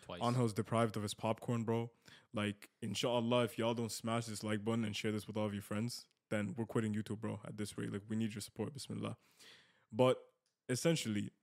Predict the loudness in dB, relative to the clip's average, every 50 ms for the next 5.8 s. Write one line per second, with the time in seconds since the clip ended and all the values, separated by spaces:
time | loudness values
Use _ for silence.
0 | _ _ _ _ _ _ _ _ _ _ _ _ _ _ 0 2 4 4 4 4
1 | 2 2 2 4 2 2 2 2 2 2 2 4 4 2 2 2 0 -2 -2 -2
2 | -4 -4 -2 -2 0 0 2 0 0 -2 -2 0 0 0 0 0 -2 -2 -2 -2
3 | -2 -4 -4 -2 -2 -4 -4 -6 -8 _ _ _ _ -20 -20 -20 -6 _ 0 0
4 | 2 2 2 2 4 2 2 4 2 2 0 0 -2 -2 0 2 2 2 2 2
5 | 2 2 2 0 0 -4 -8 -14 _ _ -6 -4 -2 -2 -2 -2